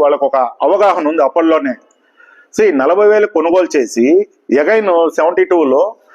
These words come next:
యాభై వేలు కాంపెన్సేషన్ రూపంలో తీసుకొని గవర్నమెంట్కి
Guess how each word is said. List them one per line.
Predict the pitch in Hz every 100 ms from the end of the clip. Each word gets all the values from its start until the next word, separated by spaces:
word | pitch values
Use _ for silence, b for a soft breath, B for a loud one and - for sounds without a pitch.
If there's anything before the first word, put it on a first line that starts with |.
| b b b - 117 - _ 135
యాభై | 160 208 214
వేలు | 220 220 170
కాంపెన్సేషన్ | 175 202 190 185 180 165
రూపంలో | 160 160 143
తీసుకొని | 156 - 135 180 208 - _ _ - - _ _ 143
గవర్నమెంట్కి | 185 202 196 185 226